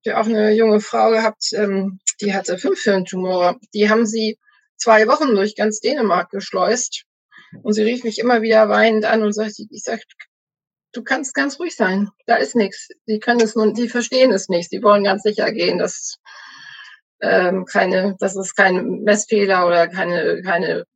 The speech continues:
kein Fehler der, der Bildgebung war. Ja.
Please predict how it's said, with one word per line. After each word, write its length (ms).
kein 160
Fehler 320
der, 220
der 160
Bildgebung 600
war. 280
Ja. 320